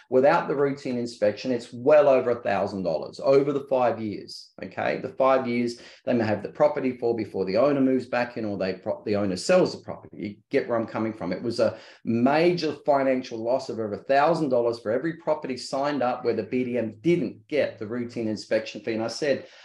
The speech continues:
um, to the boss, "It's gonna cost me less to jump on a plane and come and do some retraining with this B D M." So I did. I flew in. I did some training with the sales team on their commissions as well, um, and, uh, and we,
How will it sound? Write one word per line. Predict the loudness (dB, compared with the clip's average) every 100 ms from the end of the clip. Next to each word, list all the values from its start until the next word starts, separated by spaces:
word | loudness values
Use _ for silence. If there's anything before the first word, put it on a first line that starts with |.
| -20 _ _ -8
um, | -6
to | -4
the | -2
boss, | 4 4 2 -4 -14 _ _ _ _ _ -8
"It's | -2
gonna | 2 2
cost | 2 0 0
me | 2
less | 4 4 2 -4
to | -4
jump | 2 2 2
on | 0
a | 0
plane | -2 -2 0 -2 -4 -8 _ _ _
and | -12 -4
come | 0 0 0 -4
and | -4
do | -2 -4 -6
some | -6 -2 0
retraining | -2 -4 -4 -2 -2 -4 -10
with | -8 -6
this | -4 -4
B | 0 4
D | 4
M." |
So | 2 0
I | -2
did. | -4 -8 -12
I | -12
flew | 0 2 2
in. | 0 -2 -12 _ -10
I |
did | -6 -4
some | -2 0
training | 4 4 6
with | 2
the | 2
sales | 0 2 2 0
team | 0 0
on | 0
their | 0 0
commissions | 0 -4 -6 -6 -6 -6
as | -4
well, | 2 4 2 0 -8
um, | -4 -2 -2 -2
and, | -2 0 0 0
uh, | 2 0 -2
and | -6 -6 -6
we, | -8